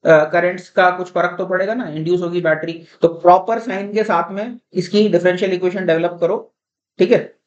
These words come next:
जल्दी से करो इसको। क्या लिखा? Adjacent circuit develop the first order differential equation in current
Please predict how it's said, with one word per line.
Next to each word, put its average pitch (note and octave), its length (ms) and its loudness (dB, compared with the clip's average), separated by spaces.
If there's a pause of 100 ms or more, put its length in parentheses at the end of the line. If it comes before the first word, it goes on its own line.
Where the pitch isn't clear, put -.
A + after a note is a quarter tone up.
(340)
जल्दी F3+ 180 4
से F#3+ 100 -2
करो D#3 220 -2
इसको। D#3 240 -6
क्या F3+ 360 2
लिखा? G#3+ 320 -2
Adjacent F3 340 -4
circuit G3+ 260 -2
develop F3 320 -2
the G#3 140 -6
first F#3+ 180 -2
order G3+ 180 -2
differential F#3+ 400 -8
equation F#3 300 -4
in F#3+ 100 -8
current F3+ 280 0